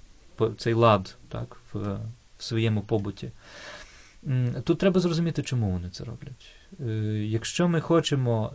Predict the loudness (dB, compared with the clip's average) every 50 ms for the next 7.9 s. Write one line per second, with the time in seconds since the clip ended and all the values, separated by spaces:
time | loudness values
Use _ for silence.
0 | -6 -2 0 0 2 2 2 2 2 2 2 2 0 -4 -6 -8 -8 -14 -8 0
1 | 2 4 4 6 6 6 6 6 4 4 4 4 4 4 2 0 -14 -20 -20 -20
2 | -20 -20 -20 -18 -6 2 6 8 8 8 8 6 6 6 4 4 2 2 0 0
3 | -2 -2 -4 -4 2 4 6 6 6 4 4 4 4 4 4 2 0 -2 0 0
4 | 0 2 2 2 2 4 4 2 2 -2 -14 -8 -2 -2 0 0 0 0 0 0
5 | 0 0 4 4 4 4 4 2 0 0 2 2 2 0 0 0 0 0 0 0
6 | -2 -2 -4 -2 0 0 0 -2 -2 -4 -6 -10 -14 -20 -20 -20 -20 -20 -20 -20
7 | -20 -8 -4 -2 0 2 2 2 2 0 0 0 -2 -4 -4 -6 -10 -8